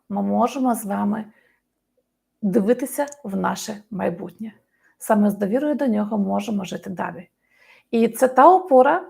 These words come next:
яка не підвладна жодній людині. На неї не можуть вплинути ніхто з людей. Наш ворог теж не може вплинути на наші відносини з Богом, на його присутність в нашому житті і в нашій країні.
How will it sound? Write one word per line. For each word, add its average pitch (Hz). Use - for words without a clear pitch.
яка 214
не 240
підвладна 226
жодній 202
людині. 202
На 208
неї 240
не 311
можуть 247
вплинути 208
ніхто 202
з 233
людей. 233
Наш 233
ворог 302
теж 320
не 247
може 202
вплинути 240
на 202
наші 214
відносини 190
з 196
Богом, 185
на 226
його 240
присутність 214
в 208
нашому 202
житті 185
і 220
в 196
нашій 190
країні. 185